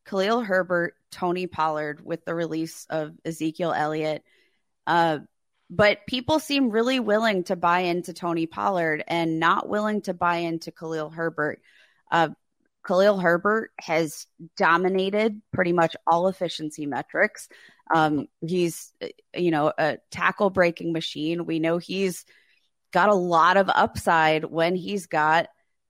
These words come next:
the lead role. So what, what is going on, and why does everybody wanna sell Khalil Herbert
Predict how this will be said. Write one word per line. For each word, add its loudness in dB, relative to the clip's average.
the 2
lead 0
role. 4
So -4
what, 2
what 4
is 0
going 0
on, 2
and -2
why 4
does -2
everybody -2
wanna -2
sell -2
Khalil -2
Herbert -2